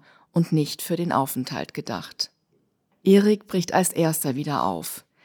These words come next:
Er ist mit dem Fahrrad und wenig Gepäck aus Erlangen gekommen, fährt nun wieder zurück und will noch ein paar Steigungen und Abfahrten mitnehmen. Nacheinander starten das Pärchen und die Dreiergruppe.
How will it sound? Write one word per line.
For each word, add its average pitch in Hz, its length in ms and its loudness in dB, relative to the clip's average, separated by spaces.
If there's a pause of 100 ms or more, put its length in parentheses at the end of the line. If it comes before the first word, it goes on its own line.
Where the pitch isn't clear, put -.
(380)
Er 185 140 8
ist - 160 4
mit 208 160 2
dem 196 120 0
Fahrrad 196 680 0
und 170 200 -2
wenig 185 360 4
Gepäck 170 460 -2
aus 170 160 -6
Erlangen 151 540 0
gekommen, 123 560 -8 (480)
fährt 170 300 4
nun 170 220 0
wieder 160 200 -2
zurück 170 520 0
und 175 180 0
will 180 160 0
noch 151 180 -2
ein 165 180 -4
paar 160 160 -6
Steigungen 143 680 -2
und - 240 0
Abfahrten 131 540 -4
mitnehmen. 117 600 -8 (1160)
Nacheinander 202 760 4
starten 160 400 -2
das 143 180 -4
Pärchen 180 540 -2
und 175 180 -6
die 190 60 -4
Dreiergruppe. 127 840 -6